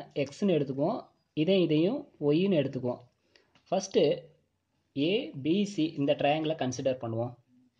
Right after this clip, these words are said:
Triangle ஏ பி சி. அதுல வந்துட்டு எதிர்பக்கம், அடிப்பக்கம் கொடுத்துருக்காங்க. அதை ரிலேட்டடா வச்சு வர formula வந்து tan theta. அப்ப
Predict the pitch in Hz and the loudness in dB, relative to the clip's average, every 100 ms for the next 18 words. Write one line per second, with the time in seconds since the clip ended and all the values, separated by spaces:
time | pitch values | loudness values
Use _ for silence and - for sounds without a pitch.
0 | _ _ _ _ _ _ _ _ - 139 | _ _ _ _ _ _ _ _ -4 0
1 | 156 160 202 302 - _ 139 143 165 156 | 0 0 -4 -6 -14 _ -6 -2 0 0
2 | 214 277 - - 131 - _ _ _ _ | -2 -4 -8 -4 -4 -6 _ _ _ _
3 | _ _ _ _ _ _ _ _ _ _ | _ _ _ _ _ _ _ _ _ _
4 | _ _ _ _ _ _ _ _ _ 131 | _ _ _ _ _ _ _ _ _ -6
5 | 139 139 151 147 135 170 - - _ _ | -4 -2 -2 2 4 4 0 -16 _ _
6 | _ _ _ _ _ _ _ _ _ _ | _ _ _ _ _ _ _ _ _ _
7 | _ _ _ _ 143 151 196 190 170 - | _ _ _ _ -2 0 0 0 -2 -4
8 | 269 - - 143 151 151 - 120 127 127 | -6 -8 -4 -2 0 -2 -2 -4 -4 -6
9 | 127 123 123 - 135 143 135 180 220 214 | -4 -4 -6 -6 -2 0 0 0 0 2
10 | 160 127 175 139 143 147 139 143 139 123 | 2 0 -2 -2 -2 -2 -2 -2 -4 -4
11 | 139 - - 165 170 151 139 117 - _ | -2 -4 0 0 0 -2 -4 -6 -10 _
12 | _ 131 - 127 | _ -12 -2 0